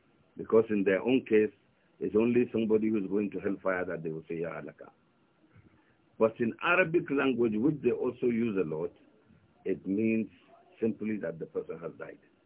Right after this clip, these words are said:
Unless the person's expression was looked at. You looked at his face at the time that he was saying that, and he was just talking about somebody he feels do, does not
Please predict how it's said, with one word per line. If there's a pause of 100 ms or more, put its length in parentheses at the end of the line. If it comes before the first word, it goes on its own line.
(720)
Unless (100)
the
person's (120)
expression
was
looked
at. (600)
You
looked
at
his (100)
face (600)
at
the (100)
time
that
he
was
saying
that, (560)
and
he
was
just
talking
about (540)
somebody
he
feels (100)
do,
does
not